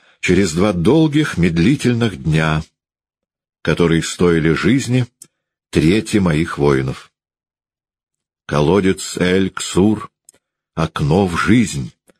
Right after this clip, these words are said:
сообщили они. Мы напились и двинулись к Эль-Ксуру,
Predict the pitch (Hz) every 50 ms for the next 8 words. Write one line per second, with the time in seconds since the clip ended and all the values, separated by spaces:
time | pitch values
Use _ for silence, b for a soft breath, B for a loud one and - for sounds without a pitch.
0 | _ _ _ _ - - - - 73 - - - - 80 71 71 69 67 65 64
1 | 64 - - _ _ _ _ _ _ _ _ _ _ _ _ _ _ _ _ _
2 | _ _ _ _ _ _ _ _ _ _ _ _ _ _ _ _ _ _ _ _
3 | _ _ _ _ _ _ _ _ _ _ _ _ _ _ _ _ _ _ 123 131
4 | 151 151 151 156 147 131 139 175 185 170 - - - b b b b b b b
5 | b b 113 110 87 92 104 143 156 135 143 131 135 127 - - - - 110 117
6 | 117 117 120 - - - - 101 98 95 87 92 90